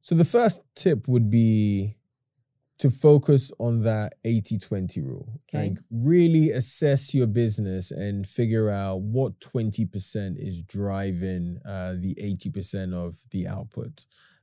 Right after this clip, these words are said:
Speaker 1: Um, 'cause that could also mean, you know, what twenty percent of, of your people are driving eighty percent of your output. 'Cause then you can almost replicate those people.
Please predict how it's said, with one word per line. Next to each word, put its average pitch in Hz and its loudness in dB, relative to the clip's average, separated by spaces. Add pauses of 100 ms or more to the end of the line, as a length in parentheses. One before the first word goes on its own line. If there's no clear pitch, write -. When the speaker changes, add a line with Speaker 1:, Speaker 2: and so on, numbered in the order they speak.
Speaker 1:
Um, 92 -4
'cause 113 0
that 131 2
could 117 2
also 107 -2
mean, 127 2
you 113 0
know, 104 -2
what 113 -4
twenty 120 -2
percent 101 -6 (100)
of, 95 -8 (180)
of 107 -6
your 101 -4
people 135 0
are 85 -8
driving 92 -4
eighty 95 -6
percent 87 -8
of 85 -12 (140)
your 92 -8
output. 80 -10
'Cause 98 -6
then 120 -2
you 117 2
can 101 -6
almost 101 -6 (220)
replicate 101 -6 (400)
those 101 -4
people. - -10